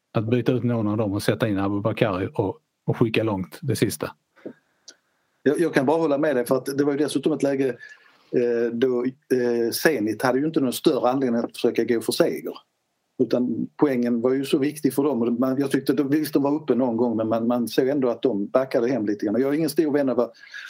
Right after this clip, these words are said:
Speaker 2: Abubakari, men han nickade in ett mål mot Häcken och han, eh, han hade definitivt kunnat göra nytta. Jag tyckte att Tomasson coachade smart när han tog in defensiva spelare mot slutet.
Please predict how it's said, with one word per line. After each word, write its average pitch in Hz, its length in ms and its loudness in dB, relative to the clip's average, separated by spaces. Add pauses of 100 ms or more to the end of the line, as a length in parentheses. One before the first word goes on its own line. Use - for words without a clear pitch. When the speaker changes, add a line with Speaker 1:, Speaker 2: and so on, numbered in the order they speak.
Speaker 2:
Abubakari, 127 680 2
men 110 140 0
han 123 100 2
nickade 127 320 2
in 135 120 0
ett 123 120 -4
mål 127 260 0
mot 131 180 0
Häcken 127 380 0
och 113 140 0
han, 113 280 0
eh, 113 180 0 (680)
han 131 120 4
hade 127 160 2
definitivt 139 580 2
kunnat 117 240 0
göra 117 160 2
nytta. 117 220 0
Jag 117 80 0
tyckte 147 200 2
att 143 80 -2
Tomasson 143 340 2
coachade 123 380 0
smart 175 320 0
när 123 80 2
han 120 80 0
tog 135 140 0
in 123 100 0
defensiva 127 500 0
spelare 127 320 2
mot 113 140 -2
slutet. 117 380 0